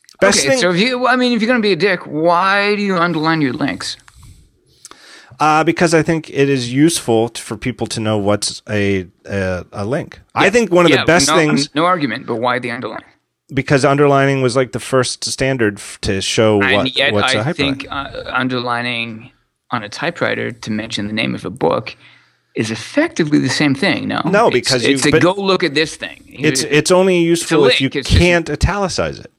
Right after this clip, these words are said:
Speaker 1: I think one of the best things that's ever happened to
Speaker 2: So
Speaker 1: type
Speaker 2: why don't you italicize your links?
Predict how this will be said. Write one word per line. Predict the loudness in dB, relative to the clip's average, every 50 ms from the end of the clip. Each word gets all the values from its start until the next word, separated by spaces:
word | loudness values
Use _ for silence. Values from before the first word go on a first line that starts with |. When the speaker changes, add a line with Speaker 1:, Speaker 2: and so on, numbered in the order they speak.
| _ _ 0
Speaker 1:
I | 2 4 4
think | 4 4 4 6
one | 6 6
of | 4
the | 4
best | 4 4 2 2 2 2
things | 0 2 4
that's | 4 2 2 2
ever | 0 0 0 0
happened | 0 0 0 -2 -4 -6 -6 -4
to | -4 -4
Speaker 2:
So | -4
Speaker 1:
type | -4 -2 0 2 2 2
Speaker 2:
why | 0 -2
don't | -4 -4
you | -4 -4
italicize | -4 -4 -6 -6 -6 -8 -10 -10 -8
your | -8 -8
links? | -8 -8 -10 -10 -12 -14 -18 -20